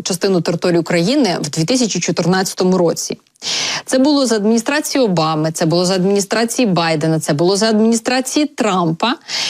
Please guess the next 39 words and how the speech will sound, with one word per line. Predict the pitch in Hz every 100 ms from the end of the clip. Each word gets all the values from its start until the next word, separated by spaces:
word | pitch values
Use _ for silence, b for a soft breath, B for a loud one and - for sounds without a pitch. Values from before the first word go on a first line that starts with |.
| B -
І | 247 233 226 202 -
зараз, | 185 208 294 339 226 - -
е, | 185 - -
прихід | 202 180 202
Трампа, | - 202 269 349 190 165
Трампа, | - 190 180 170 165 165 -
е, | - 175 175 175
два | 175 196
нуль, | 196 302 349 262
і | 208
знову | 185 262 285
ж | -
таки | 214 - 247 220 B B B
весь | 190 247 202
цей | - 180
час | 165 262 302 311
він | 185 226 226
убивав | 202 190 202 247 220
наших | 185 208 208 214
людей | 202 160 147 -
і | -
не | 190
обмінювався | 202 170 220 262 254 240 240
полоненими. | 240 240 214 156 151 - - B B B B B -
І | 214 220 220 214 - -
про | 226
яку | 240 247 285 226
дипломатію | 175 175 190 220 320 - 196
зараз | 170 214 240 -
може | 190 202 190
йти | 175 190
мова? | 202 202 156
Прямо | 151 175 165
питає | 156 175 165
Володимир | 160 160 165 165
Зеленський | 165 240 330 - 190
Джей | 170 202
Ді | 170 196
Венса. | 190 160 151 147